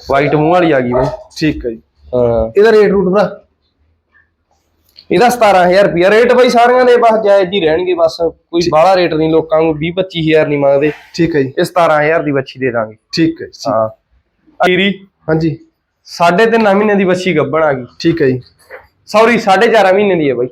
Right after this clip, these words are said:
Speaker 2: ਠੀਕ ਆ।
Speaker 1: ਸਾਢੇ ਚਾਰਾਂ ਮਹੀਨੇ ਦੀ ਹੈ, ਸਾਢੇ ਤਿੰਨ ਵਾਲੀ ਵਿਕ ਗਈ ਹੈ, ਸਾਢੇ ਚਾਰਾਂ ਮਹੀਨੇ ਦੀ ਗੱਭਣ।
Speaker 2: ਠੀਕ ਹੈ ਜੀ।
Speaker 1: ਹਾਂ।
Speaker 2: ਤੇ ਰੇਟ ਭਰਾ ਦਾ?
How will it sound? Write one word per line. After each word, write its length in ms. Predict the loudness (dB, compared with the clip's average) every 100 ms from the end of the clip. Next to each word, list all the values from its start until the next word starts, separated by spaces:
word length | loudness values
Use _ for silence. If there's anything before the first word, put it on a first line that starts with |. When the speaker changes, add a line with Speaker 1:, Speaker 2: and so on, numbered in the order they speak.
| _ -4
Speaker 2:
ਠੀਕ 240 | -2 -2
ਆ। 100 | -4 -6 _
Speaker 1:
ਸਾਢੇ 280 | -2 0
ਚਾਰਾਂ 240 | 0 0 2
ਮਹੀਨੇ 240 | 0 0
ਦੀ 100 | -2
ਹੈ, 60 | -2
ਸਾਢੇ 240 | -2 0
ਤਿੰਨ 200 | 0 0
ਵਾਲੀ 180 | 2 0
ਵਿਕ 180 | 0 -2
ਗਈ 120 | -2
ਹੈ, 40 |
ਸਾਢੇ 260 | -4 -4 -4
ਚਾਰਾਂ 220 | -2 -2 -2
ਮਹੀਨੇ 200 | -4 -6
ਦੀ 120 | -10
ਗੱਭਣ। 260 | -12 -12 -12 _ -6
Speaker 2:
ਠੀਕ 260 | -4 0
ਹੈ 60 | 0
ਜੀ। 160 | -2 -6 _ _ -4
Speaker 1:
ਹਾਂ। 300 | -2 -2 -6 -12 _ _ _
Speaker 2:
ਤੇ 220 | 0 2 2
ਰੇਟ 220 | 2 0
ਭਰਾ 180 | 0
ਦਾ? 80 | 0